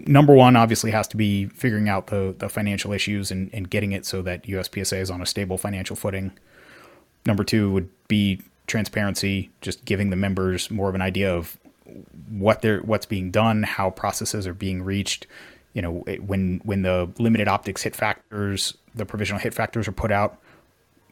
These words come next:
how were, how were they arrived at? Just things like that. How, how are these decisions being made? Not just,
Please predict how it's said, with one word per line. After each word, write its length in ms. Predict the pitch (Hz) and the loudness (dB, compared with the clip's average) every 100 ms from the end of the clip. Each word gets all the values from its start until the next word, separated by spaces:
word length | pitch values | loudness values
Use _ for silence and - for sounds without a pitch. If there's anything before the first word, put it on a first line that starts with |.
| - - | -18 -2
how 180 | 113 | 0
were, 160 | 101 107 | 2 0
how 160 | - 117 | 2 2
were 80 | 110 | 4
they 120 | 104 | 4
arrived 380 | 98 98 104 62 | 4 2 0 -4
at? 200 | 55 - | -10 -10
Just 240 | 101 - | -10 -4
things 180 | 110 104 | -4 -2
like 140 | 92 | -4
that. 220 | 92 80 | -4 -6
How, 380 | - 107 110 110 - | -4 2 2 2 2
how 140 | 131 | 2
are 100 | 123 | 2
these 160 | 110 - | 0 -2
decisions 400 | - 110 98 95 | -6 -6 -6 -6
being 240 | 98 90 | -6 -4
made? 200 | 92 76 | -6 -6
Not 180 | 85 85 | -8 -8
just, 300 | - - | -8 -10